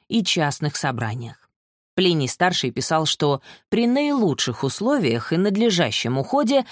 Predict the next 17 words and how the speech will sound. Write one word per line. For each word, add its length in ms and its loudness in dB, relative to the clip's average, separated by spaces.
папирусный 720 0
свиток 500 0
живет 460 2
двести 460 0
лет. 360 -6
В 200 -14
подавляющем 920 2
большинстве 540 -2
случаев 640 -2
они 320 2
жили 320 0
гораздо 640 0
меньше. 500 -4
Утраты 520 2
случались 640 0
каждый 420 2
день, 400 -2